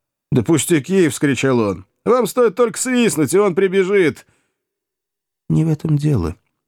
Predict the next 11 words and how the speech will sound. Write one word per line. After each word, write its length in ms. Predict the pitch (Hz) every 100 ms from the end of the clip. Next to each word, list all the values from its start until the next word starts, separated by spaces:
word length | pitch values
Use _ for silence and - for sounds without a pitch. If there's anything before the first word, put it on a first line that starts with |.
| _ _ -
просто 340 | 92 85 -
сказала 520 | - - 87 87 85
она. 280 | 85 82 85 _ _ _ _ _ _ _ _ _ _ _ _ _ _ _ _ _ _ _ -
И 120 | 170
Мартин 340 | 180 196 - 180
прекрасно 480 | 180 - 180 -
понял, 380 | 180 170 156 120
что 360 | 107 - - 120
хотела 500 | - 95 - 87 87
она 140 | 80
сказать. 760 | - - - - - - -